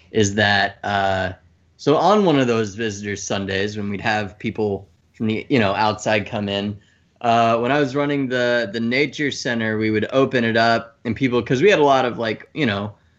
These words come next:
uh, snakes and skinks and lizards and toads and all sorts of stuff that you would catch from around camp. People could come see it and, you know, so we'd open that up, whatever. Uh, so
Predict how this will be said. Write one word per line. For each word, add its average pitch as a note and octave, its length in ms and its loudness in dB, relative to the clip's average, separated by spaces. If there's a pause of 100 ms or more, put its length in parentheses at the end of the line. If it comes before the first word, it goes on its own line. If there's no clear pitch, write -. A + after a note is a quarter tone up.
(260)
uh, G2+ 340 0
snakes D#3+ 840 0
and C3+ 120 -2
skinks B2 600 -2
and A2+ 120 -2
lizards A2 540 2
and G#2 140 -2
toads G2+ 480 -2
and A2+ 80 0
all A#2+ 100 2
sorts A#2 240 -2
of G#2+ 60 -6
stuff A2 340 0
that G#2 220 0
you G#2 80 -6
would G#2 140 -4
catch F3 360 0
from A2+ 100 -6
around G2+ 320 -6
camp. G3 360 -2
People D3 200 0
could A#2 140 -10
come B2 180 0
see A2 320 -2
it G2+ 220 0
and, F#2 220 -6 (480)
you D3+ 100 2
know, G2 140 2
so C#3+ 160 -2
we'd D#3+ 140 4
open D3 240 0
that A#2 200 0
up, G2+ 380 -4 (400)
whatever. G#2+ 440 -4 (540)
Uh, A#2 400 0
so D#3 1000 0